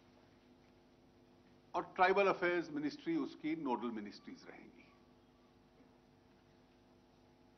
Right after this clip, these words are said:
ये इन तमाम मंत्रालयों को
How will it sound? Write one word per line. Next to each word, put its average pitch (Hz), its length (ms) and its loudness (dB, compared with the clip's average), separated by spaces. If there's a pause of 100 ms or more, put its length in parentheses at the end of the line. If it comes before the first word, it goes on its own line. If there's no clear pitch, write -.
(1500)
ये 214 300 4
इन 214 340 0
तमाम 202 540 2 (1120)
मंत्रालयों 160 580 0
को 139 500 0